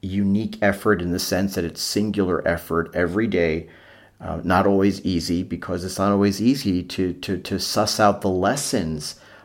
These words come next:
that we can maybe share and learn from a particular wish. But I, I do it and I work it. And, but the box where I actually just simply sit down and do it, that's a habit now.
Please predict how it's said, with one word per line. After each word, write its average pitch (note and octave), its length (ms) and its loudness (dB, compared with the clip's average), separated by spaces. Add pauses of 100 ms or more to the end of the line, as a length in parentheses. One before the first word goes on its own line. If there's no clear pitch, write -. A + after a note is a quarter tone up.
that G2+ 240 0
we G#2 140 0
can G#2 260 0
maybe B2+ 500 2
share A#2+ 560 4
and G2 220 0
learn A2+ 400 4
from F#2+ 220 -4
a F#2 40 -2
particular F#2+ 720 -4
wish. F2 400 -4 (240)
But A3+ 280 2 (260)
I, - 440 2
I D#3+ 40 4
do F#2+ 240 0
it F3 220 0 (200)
and A2+ 140 2
I G#2+ 100 2
work F2 400 0
it. C#3 320 2
And, G2 680 4
but A#2 260 6
the G#2+ 200 0
box - 1300 0
where G#2+ 240 4
I G2 320 4
actually A2 400 2
just G#2 220 2
simply A2 260 0
sit F#2+ 240 -2
down F#2+ 420 0
and E2 400 -4 (240)
do C3 220 8
it, G2 320 2 (640)
that's C#3 360 -2
a F#3+ 60 -6
habit A#2 480 -2
now. C2 320 -6